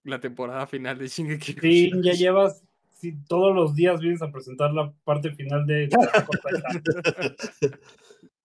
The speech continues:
Speaker 3: Y parte uno de la parte final. No, la parte tres de la parte final.
Speaker 1: No, es la parte uno de la parte tres
Speaker 3: De la
Speaker 1: de la
Speaker 2: De la
Speaker 1: temporada
Speaker 2: última
Speaker 1: final.
Speaker 2: temporada.
Speaker 3: Y lo van a querer sacar película, ¿no? En dos años, sí.
Speaker 1: Según que la parte dos ya es el final,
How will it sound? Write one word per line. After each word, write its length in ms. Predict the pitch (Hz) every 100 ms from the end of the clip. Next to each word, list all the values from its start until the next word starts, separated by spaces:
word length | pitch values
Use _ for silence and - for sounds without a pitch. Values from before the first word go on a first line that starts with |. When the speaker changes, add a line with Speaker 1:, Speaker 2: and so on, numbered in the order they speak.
| _ _ _
Speaker 3:
Y 180 | 110 110
parte 720 | - 110 110 - 127 - - _
uno 480 | 131 131 143 143 143
de 80 | 120
la 280 | 101 95 -
parte 300 | 110 - 117
final. 600 | 113 98 117 139 170 -
No, 120 | 135
la 160 | 127 117
parte 260 | 139 135 151
tres 200 | 160 160
de 60 |
la 120 | 156 127
parte 260 | 123 143
final. 400 | - 120 123 143
Speaker 1:
No, 180 | 143 131
es 80 | 151
la 140 | 170
parte 260 | 180 175 175
uno 360 | 160 202 254 -
de 120 | 139
la 180 | 123 113
parte 360 | 131 135 165
tres 600 | 151 - 147 190 - _ - 392 _ _ 143
Speaker 3:
De 140 | 120
la 100 | 110
Speaker 1:
de 100 | 127
la 120 | 147
Speaker 2:
De 80 | 151 147
la 60 |
Speaker 1:
temporada 320 | 143 143 151
Speaker 2:
última 240 | 147 156 147
Speaker 1:
final. 140 | 123
Speaker 2:
temporada. 300 | 120 123 113 - _ - - - - _ _
Speaker 3:
Y 140 | 139 123
lo 100 | 120
van 160 | 139
a 80 | 156
querer 180 | 135 117
sacar 360 | 139 131 131 -
película, 560 | 131 127 127 127 123
¿no? 160 | 135 143
En 100 | 113
dos 220 | 104 -
años, 500 | 98 95 92 90 _
sí. 60 | -
Speaker 1:
Según 440 | - 143 170 226 247
que 140 | 185
la 180 | 147 131
parte 240 | 151 170
dos 160 | 175 170
ya 60 |
es 80 | 170
el 80 | 165
final, 360 | 143 127 127